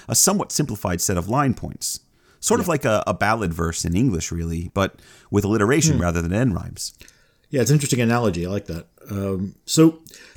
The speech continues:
Speaker 2: the theme of the poem is obviously loss and Egil's grief and frustration at his helplessness. As I said, the first few stanzas introduce Egil's belief that his sorrow will make it impossible for the poem to be made at all,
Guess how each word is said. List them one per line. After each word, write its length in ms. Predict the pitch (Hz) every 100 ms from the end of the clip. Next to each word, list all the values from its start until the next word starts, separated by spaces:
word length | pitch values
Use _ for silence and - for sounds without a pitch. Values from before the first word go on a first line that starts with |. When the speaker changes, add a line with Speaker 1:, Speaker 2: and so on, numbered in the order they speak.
| -
Speaker 2:
the 100 | 143
theme 360 | - 247 269
of 80 | 196
the 60 | 160
poem 340 | 131 120 110
is 100 | 110
obviously 320 | 101 95 101
loss 560 | 98 151 110 90 - -
and 220 | 92 87
Egil's 400 | 107 110 107 92
grief 400 | 82 104 104 -
and 200 | 90 85
frustration 540 | - 104 143 143 -
at 80 | 104
his 120 | 92
helplessness. 580 | 135 139 92 - 64 - - - - _ _
As 120 | 110
I 40 |
said, 200 | 104 131
the 80 | 98
first 320 | - 165 165
few 100 | -
stanzas 380 | 127 131 113 101
introduce 520 | 110 104 92 104 -
Egil's 300 | 107 104 98
belief 460 | 85 98 101 98 - _ - _ -
that 100 | 110
his 180 | 120 -
sorrow 380 | 151 170 135
will 160 | 117 110
make 220 | 110 101
it 60 | 104
impossible 600 | 101 - 110 113 127 113
for 80 | 113
the 100 | 107
poem 320 | 107 101 98
to 80 | -
be 80 |
made 280 | 98 92 87
at 60 | 87
all, 520 | 139 143 98 76 -